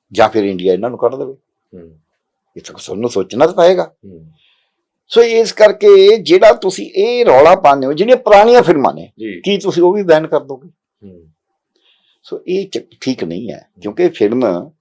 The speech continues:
Speaker 1: ਇੱਕ ਤਾਂ ਬਣੀ ਹੋਈ ਪਹਿਲਾਂ ਦੀ ਹੈ।
Speaker 2: ਬਿਲਕੁਲ ਜੀ।
Speaker 1: ਹਾਲਾਂਕਿ ਜਿਹੜੀ ਉਹ ਐਕਟਰੈਸ ਹੈ,
Speaker 2: ਜੀ।
Speaker 1: ਜਦ ਐਕਟਰ, ਇੱਥੇ ਵੀ ਕਈ ਐਕਟਰ ਨੇ ਹਿੰਦੂਵਾਦੀ ਹੋ ਗਏ।
Speaker 2: ਬਿਲਕੁਲ ਜੀ।
Speaker 1: ਜੇ ਉਹ ਐਕਟਰੈਸ ਮੁਸਲਮਾਨਵਾਦੀ ਹੋ ਕੇ
Speaker 2: ਹੂੰ।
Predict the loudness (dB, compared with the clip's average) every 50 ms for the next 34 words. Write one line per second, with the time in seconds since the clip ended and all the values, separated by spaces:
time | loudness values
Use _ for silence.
0 | _ _ _ _ -12 -8 -8 -4 -4 -4 -4 -4 -6 -8 -8 -6 -2 -2 -2 0
1 | -2 -6 -6 -6 -12 -12 -12 -12 -14 -14 -12 -12 -14 -14 -14 -18 -20 -20 _ _
2 | _ _ -14 -10 -4 -2 0 0 0 -2 -4 -4 -2 -2 0 0 -2 -2 -2 -6
3 | -6 -2 2 2 2 2 0 _ -4 -4 -4 -4 -4 -16 -20 -20 _ _ _ _
4 | _ _ -20 -20 -20 -20 _ _ _ _ _ _ _ _ _ _ _ _ _ 2
5 | 2 2 2 2 0 2 0 0 0 -6 -12 -12 -4 _ 0 -2 0 0 -2 0
6 | 0 0 -2 2 2 2 2 2 -4 0 2 2 2 0 0 0 0 2 2 2
7 | 2 2 0 0 0 -2 -2 -8 -8 -10 -10 -10 -14 -16 -16 -16 _ _ _ _
8 | 4 6 6 8 8 6 4 2 _ -10 -10 -8 -6 -2 2 2 2 4 2 2
9 | 0 -2 -4 -8 _ _ -10 -4 -4 -4 -4 -4 0 0 0 2 4 2 2 2
10 | 2 -4 -2 -2 -2 -2 0 2 2 2 2 -2 -4 -8 -14 -20 -20 -20